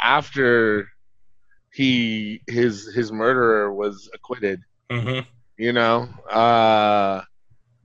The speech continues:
Speaker 1: and I think that's the thing. Uh, in this case, like,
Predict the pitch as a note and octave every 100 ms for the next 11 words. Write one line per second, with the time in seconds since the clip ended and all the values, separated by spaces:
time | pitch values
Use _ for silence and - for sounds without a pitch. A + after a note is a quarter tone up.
0 | _ _ - _ _ _ _ _ C3+ C3+
1 | C3 B2+ B2 A#2+ A#2 A2+ - B2+ E3 D3+
2 | E3 - C#3 - D#3+ C#3 A#2 G2+ C3 B2
3 | A#2+ A2+ G#2+ G#2+ _ _ _ - _ -
4 | C3 C3 D3 E3 - F#3 D3 B2 - B2
5 | B2 A#2+ A2